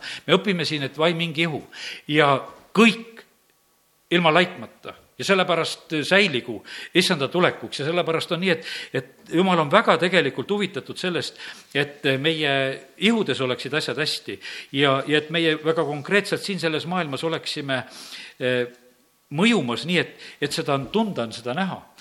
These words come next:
Ja sellepärast see, eh, noh, ütleme, et, et see poolik tunnetamine, millest räägitakse, eh, see ei tähenda sedasi, et, et me, noh, oleme mingisuguse pooliku koha peal. Ei,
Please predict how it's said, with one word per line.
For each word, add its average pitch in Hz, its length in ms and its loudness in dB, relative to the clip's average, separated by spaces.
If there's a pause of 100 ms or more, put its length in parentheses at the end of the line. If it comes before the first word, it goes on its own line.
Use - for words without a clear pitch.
(220)
Ja 139 160 -4
sellepärast 160 480 2
see, 220 220 6 (920)
eh, 143 240 0
noh, 165 160 0
ütleme, 160 320 -2
et, - 140 -10 (340)
et 143 80 -4
see 202 160 6
poolik 226 400 4
tunnetamine, 151 640 0
millest 160 320 0
räägitakse, 165 800 0 (400)
eh, 160 180 0
see 220 140 8
ei 220 80 2
tähenda 208 320 4
sedasi, 185 420 2
et, - 240 -8 (140)
et 175 100 -10
me, 170 140 2 (260)
noh, 147 220 -6 (100)
oleme 160 320 4
mingisuguse 135 640 -4
pooliku 165 400 -2
koha 151 240 0
peal. 117 160 0
Ei, 143 160 0